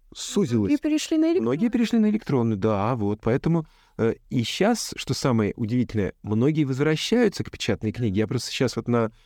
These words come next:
Speaker 1: э, фестивале на одном разговаривал на московских бульварах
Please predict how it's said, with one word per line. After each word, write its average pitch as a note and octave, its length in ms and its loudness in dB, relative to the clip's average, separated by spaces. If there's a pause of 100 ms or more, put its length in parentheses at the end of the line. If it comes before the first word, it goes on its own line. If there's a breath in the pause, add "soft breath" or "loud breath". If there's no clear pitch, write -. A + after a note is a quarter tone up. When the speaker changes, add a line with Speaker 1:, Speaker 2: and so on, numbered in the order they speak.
(180 soft breath)
Speaker 1:
э, G2+ 280 0
фестивале C#3 580 0
на G#2 160 2
одном G#2 300 0
разговаривал F#2 680 0
на F2+ 200 0
московских F#2 500 -4
бульварах D3 440 0